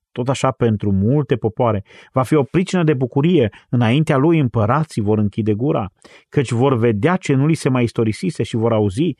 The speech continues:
ce nu mai auziseră. Cine a crezut în ceea ce ni se vestise? Cine a cunoscut brațul Domnului? El a crescut înaintea lui ca o draslă slabă,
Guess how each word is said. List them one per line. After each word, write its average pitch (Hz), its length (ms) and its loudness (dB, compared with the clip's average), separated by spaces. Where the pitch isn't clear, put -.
ce - 180 -4
nu 104 140 2
mai 160 140 0
auziseră. 98 680 -6
Cine - 240 -4
a 156 60 0
crezut 90 400 -2
în 92 80 -4
ceea 92 160 -4
ce - 140 -8
ni 90 80 -4
se - 120 -10
vestise? - 500 -14
Cine - 240 -8
a 247 80 -10
cunoscut 202 380 0
brațul 208 340 2
Domnului? 175 540 2
El 101 120 -2
a 107 60 0
crescut - 500 -4
înaintea 131 360 0
lui 113 180 2
ca 113 140 -2
o 113 120 4
draslă 92 440 -4
slabă, 120 460 -4